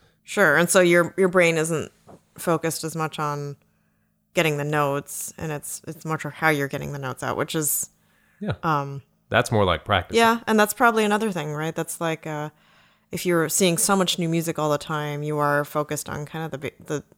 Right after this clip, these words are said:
Speaker 1: too basic, like, you're just getting the notes or getting, you know, whereas,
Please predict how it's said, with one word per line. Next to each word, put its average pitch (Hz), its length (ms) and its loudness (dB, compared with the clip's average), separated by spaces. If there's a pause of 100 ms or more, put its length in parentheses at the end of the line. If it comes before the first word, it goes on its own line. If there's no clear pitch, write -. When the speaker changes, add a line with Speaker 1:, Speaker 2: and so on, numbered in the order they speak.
(240)
Speaker 1:
too 220 200 -2
basic, 117 420 -2
like, 139 140 -8
you're 135 100 -10
just - 220 -10
getting 151 280 -2
the 143 60 -8
notes - 500 -10
or - 120 -12
getting, - 220 -12 (400)
you 170 80 -2
know, 151 180 4
whereas, 147 580 -2